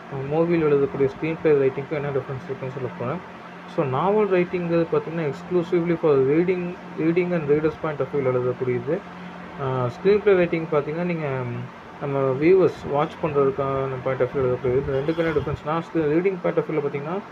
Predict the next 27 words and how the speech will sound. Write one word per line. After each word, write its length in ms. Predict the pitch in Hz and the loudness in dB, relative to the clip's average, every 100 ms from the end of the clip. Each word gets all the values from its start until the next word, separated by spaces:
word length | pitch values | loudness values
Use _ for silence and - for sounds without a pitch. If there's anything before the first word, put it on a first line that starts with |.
| - - - - 131 | -16 -16 -14 -4 2
ரீடர்ஸ்க்கு 540 | 160 208 214 202 165 | 4 6 4 4 -2
வந்து 420 | 156 156 180 180 170 | -2 -2 0 2 2
அந்த 140 | 139 - | -2 0
டெக்ஸ்ட் 260 | 147 - - | 0 0 -2
மட்டும் 280 | 170 165 156 | 0 2 0
இருந்தா 260 | 143 131 | 2 0
போதும். 380 | 127 131 165 170 | 2 0 0 0
அவங்க 240 | 151 139 127 139 | 0 2 0 2
கிரியேட்டிவா 380 | 156 160 156 160 | 2 2 2 2
அவங்க 500 | 151 139 135 131 123 | 2 2 2 2 0
அந்த 200 | 123 127 120 120 120 - - - - - 117 | 0 2 2 0 -4 -10 -14 -16 -14 -12 0
கே-, 240 | 135 135 | 2 2
ஸ்டோரிக்குள்ள 540 | 127 - 160 160 156 139 | -2 2 4 4 4 2
இன்வால்வ் 340 | 135 135 135 | 4 2 4
ஆயிடுவாங்க. 440 | 127 123 120 120 139 175 - - - - - - | 4 4 0 -2 -4 -6 -10 -16 -16 -16 -16 -6
அது 140 | 156 147 | 0 2
மூலமா 360 | 147 147 160 | 2 2 4
அவங்களுக்கு 360 | 165 147 131 131 | 2 4 2 0
கிரியேட்டிவிட்டியும் 680 | 147 147 147 143 131 147 139 | 0 2 4 2 0 -2 -2
வளரும். 380 | 127 117 123 123 - - - - | 0 0 -2 -6 -12 -16 -14 0
இதே 200 | 165 185 | 4 4
நீங்க 320 | 180 147 160 | 2 0 2
மூவிஸ்ல 360 | 202 202 196 180 | 4 4 2 2
பார்த்தீங்கன்னா, 360 | 147 139 156 | 4 2 0
அப்படி 200 | 170 139 | 0 2
எழுத 180 | 139 139 | 2 2
முடியாது. 380 | 139 127 117 | 2 2 2